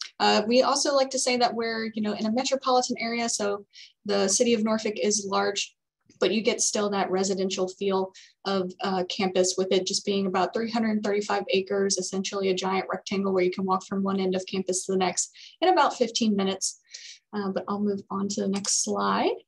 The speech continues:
So our campus, we have about twenty-four thousand students. That does include our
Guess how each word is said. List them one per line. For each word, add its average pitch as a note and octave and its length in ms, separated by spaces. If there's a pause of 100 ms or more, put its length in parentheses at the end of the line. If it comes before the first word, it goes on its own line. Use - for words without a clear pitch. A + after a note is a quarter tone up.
(640)
So C#4 140
our D4+ 100
campus, E4 380
we D#4+ 120
have E4 120
about C#4+ 320
twenty-four C4 460
thousand A#3 400
students. A3+ 420
That F#3+ 160
does F#3+ 220
include F#3+ 320
our F#3 200